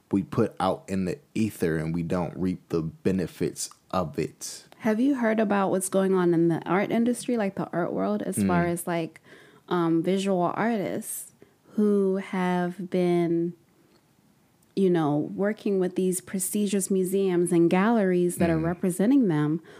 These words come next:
Speaker 2: but they don't even see the majority of percentage of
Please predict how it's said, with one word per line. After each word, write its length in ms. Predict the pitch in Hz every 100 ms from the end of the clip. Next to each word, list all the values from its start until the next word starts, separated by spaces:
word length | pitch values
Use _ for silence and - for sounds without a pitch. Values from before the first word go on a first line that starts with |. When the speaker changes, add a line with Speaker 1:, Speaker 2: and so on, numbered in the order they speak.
| - - -
Speaker 2:
but 340 | 185 185 - - -
they 160 | 202
don't 340 | 185 214 226 -
even 300 | 214 208 196
see 480 | - 247 240 226 220
the 80 | 170
majority 640 | 175 156 165 202 240 233 202
of 120 | 190
percentage 540 | 202 185 214 220 185
of 240 | - 170